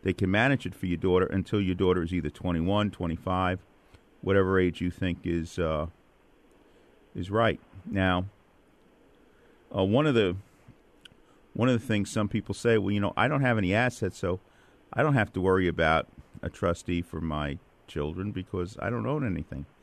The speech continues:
The thing is, if you're relatively young and you have minor children, God forbid something happens to you, there could be, um, a lawsuit you know, you, uh, people in S-, September eleventh,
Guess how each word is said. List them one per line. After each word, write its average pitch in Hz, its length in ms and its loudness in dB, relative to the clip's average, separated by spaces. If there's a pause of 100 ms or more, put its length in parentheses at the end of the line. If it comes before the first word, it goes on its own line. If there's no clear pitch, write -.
(400)
The 101 80 -4
thing 160 260 -2
is, 117 180 0
if - 140 -6
you're 95 120 -2
relatively 104 520 0
young 107 280 0
and 87 120 0
you 87 80 0
have 95 240 -2
minor 90 260 -2
children, 101 520 -6 (520)
God 123 240 2
forbid 110 260 -4
something 95 400 -4
happens 104 540 -4
to - 120 -8
you, 67 220 -6 (920)
there 120 180 2
could 123 400 -2
be, 98 400 0 (640)
um, 78 540 -2 (720)
a - 80 -4
lawsuit 107 560 0 (460)
you 87 100 0
know, 92 160 0
you, 101 240 -2 (180)
uh, 71 140 -2
people 117 280 -2
in 110 80 0
S-, - 200 -12
September 101 440 -4
eleventh, 98 360 -2